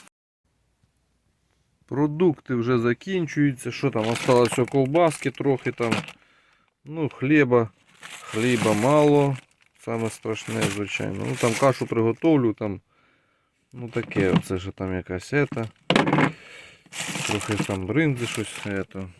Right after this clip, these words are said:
Продукти, в общем, закінчуються. Ну, а колійка зменшилась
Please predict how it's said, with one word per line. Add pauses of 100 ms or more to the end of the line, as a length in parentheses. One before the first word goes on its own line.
(760)
Продукти,
в
общем,
закінчуються. (1000)
Ну,
а
колійка (1500)
зменшилась